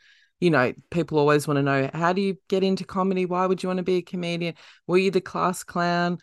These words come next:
Like, no, no, most of us weren't class clowns. Like, we were the nerds. We come from situations and families for whatever reason, a range of reasons where we weren't heard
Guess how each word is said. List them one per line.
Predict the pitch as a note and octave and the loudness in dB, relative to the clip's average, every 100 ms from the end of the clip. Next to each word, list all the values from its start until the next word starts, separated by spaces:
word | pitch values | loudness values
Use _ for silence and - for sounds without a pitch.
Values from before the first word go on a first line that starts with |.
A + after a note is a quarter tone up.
| _ - - | _ -20 -4
Like, | G#3+ - | -2 2
no, | B3 | 2
no, | C#4 D4 A#3 | 2 2 2
most | A#3+ D4 - | 0 -2 -4
of | D4 | -4
us | D4+ - | -4 -2
weren't | G#3+ F#3 | -2 -2
class | - F#3 F3+ - | 0 0 0 -2
clowns. | F3 E3+ D#3+ C3 D3 | -2 2 2 0 0
Like, | D#3 - | -2 2
we | F#3 | 2
were | F#3 | 2
the | F3 | 2
nerds. | E3+ E3 E3+ F3 F3 E3 - - - _ _ _ - | 0 0 0 0 0 -2 -8 -14 -14 _ _ _ 0
We | F3+ | 0
come | F3 F#3 F#3+ G3+ | 2 4 4 4
from | - F#3 F3+ E3 - | 2 2 2 -2 -8
situations | - F#3 - E3 D#3 D#3+ E3 D#3+ D3+ | -6 -6 0 2 2 2 -2 -2 -2
and | D3 | -4
families | D#3+ D3 D3+ D3+ - | -2 0 0 -4 -2
for | D3 | -2
whatever | C#3 D3+ F3 F#3+ | 0 0 2 2
reason, | E3 D3+ C#3 D3+ | 2 0 -2 -2
a | C3+ | 0
range | D3+ D#3 D3+ | 0 0 -2
of | D3 | -2
reasons | C#3+ C#3 D3 C3+ | 0 0 -4 -2
where | D3 | -2
we | C#3 | 0
weren't | C#3 C#3 - | -2 -2 -2
heard | C3 G2+ D#2 | 0 0 0